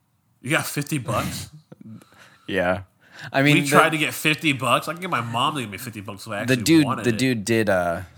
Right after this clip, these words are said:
Speaker 2: the dude did get, like, calls from producers and shit. I don't know if they're going anything with that, but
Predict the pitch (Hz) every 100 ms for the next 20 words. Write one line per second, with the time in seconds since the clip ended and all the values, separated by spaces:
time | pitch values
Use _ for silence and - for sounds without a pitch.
0 | - - 113 101 113 98 101 98 92 90
1 | - 87 85 - - - _ _ _ _
2 | _ - 101 92 - 90 90 87 90 -
3 | 92 90 85 - 113 104 90 87 85 82
4 | 78 76 80 80 85 80 80 76 90